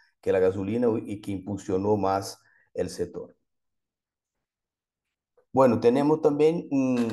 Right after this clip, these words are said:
un, un nuevo, un nuevo programa que se llama Renova Bio, que empezó en dos mil diecisiete y ya estamos siguiendo, que es una política pública muy interesante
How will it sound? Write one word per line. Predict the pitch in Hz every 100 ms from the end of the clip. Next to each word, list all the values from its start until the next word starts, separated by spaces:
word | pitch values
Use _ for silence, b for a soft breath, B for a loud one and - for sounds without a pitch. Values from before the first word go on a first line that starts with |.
| 107
un, | 113 110 101 92 - _ _
un | 113 110
nuevo, | 113 131 127 117 98 - - _
un | 104 107
nuevo | 117 123 120 107 95 90
programa | 104 101 107 120 139 139
que | 92
se | -
llama | 95 107 107
Renova | 101 98 101 95 95
Bio, | 98 151 170 - -
que | 101
empezó | 95 95 92 - 110 104
en | 98
dos | 95 95
mil | 101 98 92
diecisiete | 95 92 92 - 123 127 170 - _ _ _ b b b b b
y | -
ya | 101
estamos | 95 104 98 98
siguiendo, | 98 90 123 151
que | 135
es | 107
una | 104 98
política | 95 98 107 110 131 -
pública | 117 113 117 117 98
muy | 98 120
interesante | 127 117 95 - 107 104 107 127